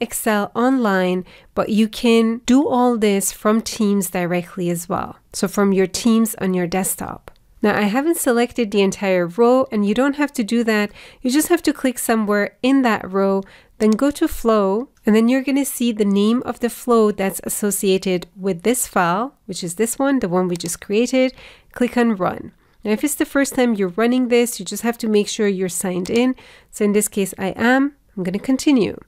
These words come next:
Now here's the date selection. It's asking me to please enter a due date, and I can click on this calendar icon and select my due date. I'll go with twenty-fifth of March, and let's run the flow.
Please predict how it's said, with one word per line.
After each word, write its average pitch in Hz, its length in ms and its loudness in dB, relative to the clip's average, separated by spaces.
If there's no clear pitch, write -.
Now 190 80 4
here's 294 340 2
the 285 80 0
date 233 240 0
selection. - 640 -4
It's - 180 -8
asking 233 480 0
me 226 200 2
to 220 100 -4
please 220 480 0
enter 208 460 0
a 202 60 -4
due 240 280 2
date, - 320 -4
and 202 100 4
I 196 60 2
can 196 180 -2
click 285 320 -2
on 247 120 2
this 220 140 -2
calendar 262 480 0
icon 214 600 -2
and 254 160 -2
select 233 360 0
my 208 140 2
due 185 220 -2
date. - 320 -8
I'll 214 120 2
go 262 200 2
with 240 560 -2
twenty-fifth 202 960 -4
of 196 200 -6
March, 196 600 0
and 185 140 2
let's 180 260 -2
run 180 180 0
the 226 80 -2
flow. 220 400 0